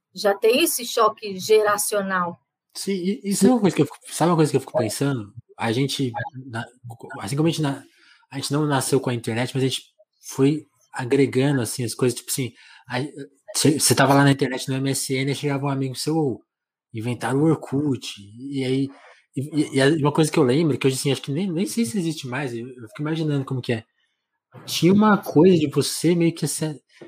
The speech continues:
Speaker 2: cê deve lembrar disso, assim, cê tava numa, sei lá, fulano, tipo assim, cê tava no, cê entrava no Orkut, aí cê entrava com a pessoa, aí a, aí cê ia conversar com a pessoa, "Ô, você já entrou?" Aí o cara, "Não, eu não vou en-, nessa eu não vou entrar."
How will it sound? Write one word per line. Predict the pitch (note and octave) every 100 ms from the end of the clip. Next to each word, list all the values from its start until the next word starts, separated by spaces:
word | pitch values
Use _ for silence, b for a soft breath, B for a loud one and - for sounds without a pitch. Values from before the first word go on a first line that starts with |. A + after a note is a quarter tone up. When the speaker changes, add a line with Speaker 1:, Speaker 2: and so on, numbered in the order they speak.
| B _ - C#3+
Speaker 2:
cê | - C#3
deve | E3+ G3
lembrar | F3 C#3+ B2
disso, | -
assim, | B2+
cê | A2+ C3 -
tava | C#3 C3
numa, | C3+ B2+
sei | - - B2
lá, | G#2+ F#2 _ _ A#2 _ _ _ _ A#2 - A#2+
fulano, | B2 C3 C3+
tipo | -
assim, | C3
cê | -
tava | B2+ C#3+
no, | D3+
cê | B2+ C#3
entrava | C#3+ C#3+
no | D#3+
Orkut, | D#3+ - G#2+
aí | A2+
cê | B2+
entrava | - C3+ C3
com | C#3
a |
pessoa, | - C3
aí | C3
a, | - -
aí | A2+
cê | C#3
ia | B2
conversar | C3+ A#2+ B2+
com | B2
a |
pessoa, | A#2+ - C#3 D#3
"Ô, | G3+
você | D3
já | F#3
entrou?" | D3 D3+ D3
Aí |
o | C#3
cara, | B2+ A#2
"Não, | C3+ B2+
eu | B2+
não |
vou | B2
en-, | B2+ A#2
nessa | C3 D3+ E3
eu |
não | C#3+
vou | C3
entrar." | C3 A#2 G2 F2+